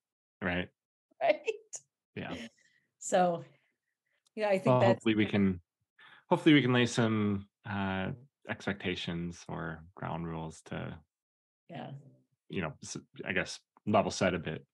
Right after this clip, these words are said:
Speaker 1: and let them know that, that while we are aware that pairing might be happening, we're not having this conversation about any one specific instance of it or somebody's,
Speaker 2: Mm-hmm.
Speaker 1: somebody being a repeat offender or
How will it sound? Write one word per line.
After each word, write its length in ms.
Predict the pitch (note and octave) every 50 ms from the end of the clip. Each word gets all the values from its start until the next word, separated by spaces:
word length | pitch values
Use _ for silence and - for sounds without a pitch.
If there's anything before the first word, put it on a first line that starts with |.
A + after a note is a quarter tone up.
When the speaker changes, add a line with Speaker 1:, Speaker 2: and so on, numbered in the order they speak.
| _
Speaker 1:
and 360 | - F2 D#2+ D#2 D#2+ E2 F2 - _ _ _ _ _
let 200 | - F2+ F2 -
them 120 | - E2+ E2+
know 220 | E2+ E2 E2 E2
that, 160 | E2 D#2 -
that 160 | - E2+ E2 - _ - A2+ G2 - _ _ _ _ _ _ _ _ _ _ _ _ _ _ _ _ _ _ _ _ _ _ _ _ _ _ _ _ _ _ _ _ _ _ _ -
while 260 | G#2+ G#2+ G2 F#2 F2+
we 220 | F2+ F#2+ F#2+ F#2+
are 200 | F2+ F2 F2+ F#2
aware 320 | F2+ E2+ F#2 G2 G2 F#2+ F2+
that 200 | E2+ F2+ - -
pairing 300 | - G2 F#2 F2+ F2+ F2+
might 200 | F2+ F2+ F2 -
be 100 | F#2 F2+
happening, 460 | F2 F#2 F#2 - E2+ F2 E2+ E2+ E2+
we're 100 | F2 F2+
not 180 | F#2 F#2+ F#2+ F2+
having 280 | F#2 F#2 F2 F2 F2
this 120 | F2 E2+ -
conversation 600 | - - F2+ F2 E2+ - - F#2 E2+ - - E2+
about 160 | E2 E2 D#2+
any 180 | E2+ E2+ E2+ E2
one 200 | E2 E2 E2+ E2+
specific 500 | - - - - - - - - - - -
instance 420 | G2+ G2+ - _ - F#2+ F#2+ -
of 120 | F#2+ F#2+ G2
it 180 | G2 G2 -
or 140 | F2+ D2+ D#2+
somebody's, 840 | - - - F2 F2 F2 E2 D#2+ D#2+ D#2+ D#2 D#2 D#2 D2+ - C#3+ - _ -
Speaker 2:
Mm-hmm. 80 | F#2+
Speaker 1:
somebody 280 | G2 - - F2+ F2+ F2
being 200 | E2+ E2+ D#2+ D#2+
a 60 | D#2
repeat 340 | D#2 D#2 D#2 - - F#2 F2
offender 500 | E2 - - G#2 G2 F#2 F#2 F2+ F2+ F2+
or 80 | F#2+